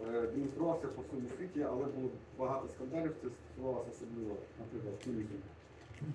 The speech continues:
Там забороняли, а все одно показували, забороняли лише, е, і закриті, і відкриті покази. Тобто це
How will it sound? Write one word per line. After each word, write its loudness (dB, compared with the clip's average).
Там 0
забороняли, 4
а -2
все 0
одно 2
показували, 0
забороняли 0
лише, -2
е, 0
і 2
закриті, 2
і 6
відкриті 0
покази. 2
Тобто 0
це 8